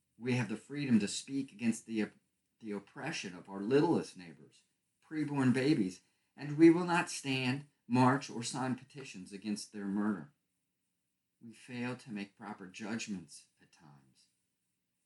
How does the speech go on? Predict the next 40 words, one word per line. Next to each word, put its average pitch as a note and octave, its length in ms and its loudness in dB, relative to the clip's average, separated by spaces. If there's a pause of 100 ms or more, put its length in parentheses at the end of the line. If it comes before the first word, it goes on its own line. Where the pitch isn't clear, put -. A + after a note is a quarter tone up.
(140)
in F#2 80 -20
favor A2 440 -8
of G2 100 -10
the F#2+ 120 -16
rich A2+ 380 -6
and A2 160 -4
to A#2 100 -14
the G2+ 120 -6
disadvantage G#2 720 0
of G2+ 80 -8
the G2+ 80 -12
poor. F2 440 -18 (440)
Finally, D#3 480 8
worst D3 320 8
of B2 140 -2
all, C3+ 200 8
we C3 140 4
hold B2 340 -6
grudges C3+ 560 -10
and G#2+ 140 -12
seek C3+ 340 -12
retaliation A#2 840 -2
on F#2+ 220 -6
those G#2 360 2
who G2 180 -20
have F2+ 100 -20 (140)
crossed F2 400 -20
us. D2 180 -20 (2250)
Paul C3 360 -16
prayed A#2 280 -4
for - 120 -20
the F#2+ 120 -18
strengthening B2 720 -2
of G#2 120 4
the G#2 100 -6
Colossians G#2 800 -6
as E2+ 120 -18
he G2 160 -18
wrote G2+ 300 -6
them F2+ 280 -14